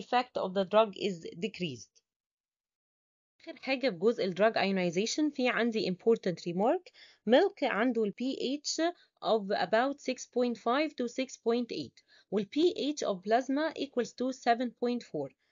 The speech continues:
معنى كده إن ال weak basic drugs will reach higher concentrations in milk than in plasma. ليه؟ لأن هو ال P H بتاعت الميلك slightly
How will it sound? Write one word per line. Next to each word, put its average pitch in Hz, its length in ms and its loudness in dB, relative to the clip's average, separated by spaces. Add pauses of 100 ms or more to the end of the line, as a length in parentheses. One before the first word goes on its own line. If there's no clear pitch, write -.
(200)
معنى 302 340 2
كده - 340 0
إن 202 120 0
ال 185 140 0
weak 262 260 0
basic 196 440 0
drugs 233 340 0 (360)
will 208 160 2
reach 262 380 -2
higher 226 260 2
concentrations 247 920 -2
in 208 180 -2
milk 285 280 0 (380)
than 240 260 2
in 233 240 -2 (100)
plasma. 156 420 -2 (520)
ليه؟ 262 300 2
لأن 220 300 -2
هو 247 320 0
ال 202 160 0
P 254 320 -2
H 240 140 -6
بتاعت 247 360 0
الميلك 226 380 -2
slightly 240 480 0